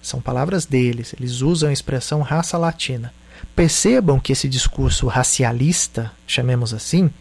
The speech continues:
era absolutamente natural num contexto em que a ideia de raça estava muito em voga na Europa, inclusive com a perspectiva de raças superiores e inferiores, bem como o choque entre elas. Porém,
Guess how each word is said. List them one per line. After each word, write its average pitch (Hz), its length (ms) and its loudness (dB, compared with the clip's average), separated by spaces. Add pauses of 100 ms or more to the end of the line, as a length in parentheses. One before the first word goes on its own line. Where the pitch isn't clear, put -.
era 139 180 2
absolutamente 196 800 2
natural 170 640 4
num 151 220 4
contexto 143 640 2
em 147 60 4
que 143 120 0
a 135 60 4
ideia 131 300 4
de 131 100 2
raça 123 480 -2
estava 156 320 0
muito 143 240 4
em 277 60 -2
voga 135 400 2
na 143 80 4
Europa, 165 420 0 (340)
inclusive 147 460 2
com 170 120 2
a 165 40 6
perspectiva 165 580 0
de 175 80 2
raças 143 400 0
superiores 156 680 2
e 196 60 2
inferiores, 175 840 4 (180)
bem 139 180 4
como 151 280 4
o - 20 2
choque - 680 0
entre 127 240 0
elas. - 400 -6 (500)
Porém, 202 320 6